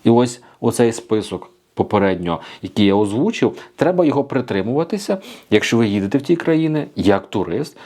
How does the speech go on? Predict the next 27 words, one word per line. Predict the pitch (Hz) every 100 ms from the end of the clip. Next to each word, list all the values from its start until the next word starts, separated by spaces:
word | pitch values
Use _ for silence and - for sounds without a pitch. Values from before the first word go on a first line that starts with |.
| -
то | -
потрібно | 107 98 117 139
мати | 104 107 - - _ -
певну | 104 90 80
фінансову | - 82 80 78 82
подушку | 87 151 196 - 151 -
з |
собою. | - 170 113 78 - -
Ну, | 151 123 -
ви | 113
їдете | 113 101 107
відпочивати | 104 117 127 131 123 87
як | 82
турист. | - 95 95 - - - - -
Я |
думаю, | 78 85 82
що | - -
кожен | 101 82 82
розуміє, | 82 101 117
що | 85 - 82
ви | 87 -
зобов'язані | 92 110 95 78 87 95 78 73
мати | 65 65
з |
собою | - - -
якісь | - -
кошти. | - - -